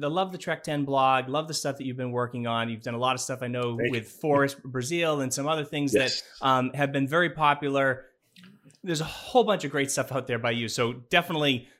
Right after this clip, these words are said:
Speaker 1: search for Jared Short, serverless, and, and go check out, um, go check out your stuff. Um, but I saw an article from you a couple of weeks ago, um, that was the three big things I wish I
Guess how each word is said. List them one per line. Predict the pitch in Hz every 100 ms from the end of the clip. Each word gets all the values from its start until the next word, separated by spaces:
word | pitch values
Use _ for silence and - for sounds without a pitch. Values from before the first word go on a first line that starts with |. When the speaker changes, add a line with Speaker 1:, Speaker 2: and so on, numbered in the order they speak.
| _
Speaker 1:
search | - 185 185
for |
Jared | 143 151 139 123
Short, | 139 127 117 -
serverless, | - 131 120 113 110
and, | 120 117
and | 117 113 117
go | 127
check | 123 139
out, | 127 113 113
um, | 113 107 104 - _
go | -
check | 147 156
out | 143
your | 120
stuff. | 117 131 104 - - -
Um, | 143 139
but | 143 208 - - _ _ _ -
I | 170
saw | - 269 302
an |
article | 214 190 185 160
from | 170 156
you | 143 143 139 135 -
a | 123
couple | - 160 147 139
of | 120
weeks | 131 135 -
ago, | 101 98 101 143 - _ -
um, | 123 123 123 120
that | 127 139 139
was | 139 135 123
the | - 127
three | 120 180 220
big | 196 196 147
things | 170 151 151 147 139
I | 123
wish | 117 139 151
I | 143 135 127